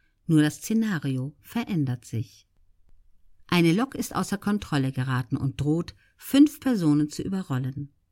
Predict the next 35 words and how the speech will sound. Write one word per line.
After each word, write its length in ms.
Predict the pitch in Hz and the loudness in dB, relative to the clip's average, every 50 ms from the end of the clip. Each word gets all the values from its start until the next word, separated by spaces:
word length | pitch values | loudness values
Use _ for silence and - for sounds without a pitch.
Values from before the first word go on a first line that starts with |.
| _ _ _ _ _ _ _ _ _ _ _ _ _ _ | _ _ _ _ _ _ _ _ _ _ _ _ _ _
Sie 160 | - - 190 | -8 -6 -6
können 320 | 175 - 247 294 302 277 208 | 0 6 10 10 10 10 10
den 160 | 160 156 151 | 8 4 2
Zug 280 | 147 - 170 156 - - | 0 -2 -4 -4 -4 -8
stoppen, 580 | - - 240 233 233 _ - 127 120 131 - _ _ | -6 -4 -4 -4 -4 _ -4 -4 -4 -6 -8 _ _
indem 400 | - 156 151 147 170 170 170 170 | 0 0 0 2 2 2 2 2
Sie 180 | 151 170 - - | 0 -2 -4 -4
einen 320 | - 220 262 285 285 269 | 0 4 6 6 6 6
beleibten 520 | 226 180 165 147 147 143 - _ - 156 151 | 4 2 0 0 0 -2 -2 _ 2 4 4
Mann 400 | 143 139 139 170 208 240 240 _ | 4 4 2 0 -2 -4 -8 _
von 220 | _ - 170 147 | _ -4 -4 -2
einer 200 | - 143 143 139 | 2 2 2 2
Brücke 460 | 139 - - 170 185 - - 240 233 - | 0 0 -4 -4 -2 -2 -4 -4 -2 -4
auf 140 | 226 - | -4 -2
die 100 | - 262 | -2 -2
Gleise 380 | - - 262 254 202 147 143 143 | 0 0 0 0 0 0 -2 -2
stoßen 580 | - - - 151 147 147 147 - 175 170 170 - _ _ _ _ _ _ | -4 -2 0 0 2 2 0 0 0 0 0 -2 _ _ _ _ _ _
und 180 | 190 165 151 | 2 2 2
so 180 | - 165 190 214 | 2 0 0 0
den 180 | - 247 240 | 0 0 -2
Zug 360 | - - - 165 143 - - - | -2 -2 -2 -4 -4 -4 -8 -6
zum 140 | - 220 | -6 -6
Stehen 400 | 220 - - - 160 131 127 127 | -6 -4 -2 -2 0 0 0 -2
bringen. 420 | 123 120 123 120 120 120 131 139 - _ _ _ _ _ _ _ _ _ _ _ _ _ _ _ _ _ _ _ _ _ _ _ _ _ | -2 -4 -4 -4 -4 -4 -6 -8 -12 _ _ _ _ _ _ _ _ _ _ _ _ _ _ _ _ _ _ _ _ _ _ _ _ _
Nun 320 | - 170 165 165 170 185 185 | 4 6 8 8 8 6 4
kommen 260 | - 208 214 214 214 | 2 2 4 4 4
im 200 | - 214 220 208 | 4 2 2 4
Gehirn 380 | 220 220 180 185 180 175 175 170 | 2 2 2 2 0 0 0 -2
die 80 | 175 | -2
Komponenten 760 | - - 208 208 202 - 233 208 175 147 147 147 - 165 160 | -2 0 0 0 2 2 2 2 4 4 2 2 0 0 0
der 100 | 156 151 | 0 0
Gefühle 480 | 170 185 - - - 170 165 151 160 123 | 0 -4 -6 -6 -2 -2 0 0 0 -2
und 160 | 147 175 175 | -2 0 0
Moral 360 | 226 240 233 262 247 180 143 | 0 0 0 0 0 0 0
hinzu. 540 | 139 139 135 135 - - - 127 131 139 | -2 -2 -6 -6 -8 -10 -10 -10 -10 -10